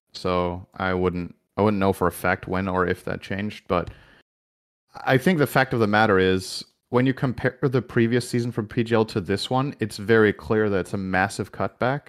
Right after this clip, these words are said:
And the only assumption that I can make on this is that they were not able to land sponsors similar to ple-, to previous two D P Cs, right? So in season one and two, uh, they had what I would imagine was a pretty sizable deal, uh, with Esports Bet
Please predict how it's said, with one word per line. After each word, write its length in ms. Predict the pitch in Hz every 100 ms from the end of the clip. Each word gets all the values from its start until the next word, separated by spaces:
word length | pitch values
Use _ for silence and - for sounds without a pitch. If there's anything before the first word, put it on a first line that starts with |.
| _ _ _ _ _ _
And 320 | - 113 113 107
the 100 | 110
only 320 | 127 131 117
assumption 420 | 101 113 107 107
that 100 | 95
I 120 | - 98
can 180 | 104
make 200 | 98 104
on 100 | 90
this 140 | 92 -
is 80 | -
that 200 | 92 -
they 80 |
were 140 | 95 95
not 300 | 98 98 95
able 200 | 90 92
to 120 | -
land 240 | 90 90
sponsors 540 | - 90 90 - 92 -
similar 380 | - 92 85 90
to 120 | 90
ple-, 180 | - 95
to 280 | 87 - 92
previous 340 | - 92 90
two 160 | - 98
D 100 | 87
P 140 | 85
Cs, 300 | - 95 -
right? 240 | 92 95 92 - _ _ _
So 120 | -
in 40 | 110
season 280 | 123 117
one 180 | 117 127
and 100 | 120
two, 500 | - 120 110 95 101 - _ _ _ -
uh, 260 | 95 92
they 340 | 92 104 101 92
had 300 | - 98 95
what 160 | 101
I 60 | 95
would 120 | 98
imagine 360 | 98 104 101 95
was 120 | 92
a 60 |
pretty 300 | - - 156
sizable 760 | - - 113 113 110 98 85 85
deal, 480 | 80 92 82 82 98 _ _ _ _ _ -
uh, 280 | 85 85 85
with 120 | 92
Esports 460 | 92 - 95 85 -
Bet 340 | 87 110 131